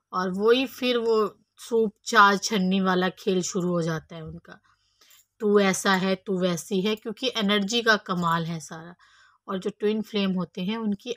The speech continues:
एनर्जी एक होती है, है ना। अब जैसे वो हैं वैसे ही आपके ट्विन हैं, और जैसे आपके,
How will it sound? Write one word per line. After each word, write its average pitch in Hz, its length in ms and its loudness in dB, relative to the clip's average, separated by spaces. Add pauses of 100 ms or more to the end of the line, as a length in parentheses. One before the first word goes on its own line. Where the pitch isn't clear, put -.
(120)
एनर्जी 202 560 0
एक 185 200 4
होती 160 380 -10
है, 175 180 -16 (720)
है 208 80 -6
ना। 269 240 -2 (880)
अब 190 180 -4
जैसे 196 440 2
वो 190 260 0
हैं 220 280 -2
वैसे 175 360 -4
ही 165 160 -4
आपके 165 340 -8
ट्विन 208 320 -2
हैं, 196 220 -2 (640)
और 208 200 0
जैसे 208 580 2 (360)
आपके, 190 480 -2